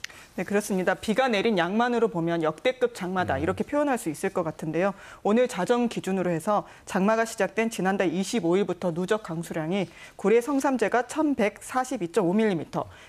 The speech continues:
Speaker 1: 담양 봉산이 천십육점오 밀리미터, 광주가 구백삼십삼점이 밀리미터 등입니다. 그 광주 전남의 연평균 강수량이 천삼백구십 밀리미터 정도니까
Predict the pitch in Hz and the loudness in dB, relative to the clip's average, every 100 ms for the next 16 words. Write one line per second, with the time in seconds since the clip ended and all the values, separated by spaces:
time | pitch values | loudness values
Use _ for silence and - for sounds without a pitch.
0 | - - 185 214 214 185 185 220 202 277 | -10 -2 2 2 2 -2 -2 0 0 0
1 | - 311 302 302 - 302 165 165 220 247 | 0 -2 0 -2 -2 0 0 0 0 0
2 | - - - 196 214 202 147 - 170 196 | -2 -8 0 2 4 2 -4 -2 -2 -2
3 | - - - - 185 190 202 240 - 185 | -8 -20 -14 -2 2 2 2 0 2 4
4 | 226 285 262 269 - 240 233 175 185 247 | 4 2 -2 -2 -2 -2 0 2 2 4
5 | 226 165 160 156 165 165 147 160 - - | 2 0 -4 -4 -2 -2 -2 -4 -4 -16
6 | - - 185 202 226 294 269 254 220 165 | -14 -6 0 2 2 2 2 2 2 2
7 | 185 262 254 240 - 180 185 214 180 185 | 2 2 2 0 0 -2 0 2 2 2
8 | 190 302 294 294 254 233 - 185 262 247 | 0 0 0 0 0 0 -2 0 2 2
9 | 196 175 170 160 151 151 143 190 180 | 2 -2 -4 -4 -4 -6 -2 0 0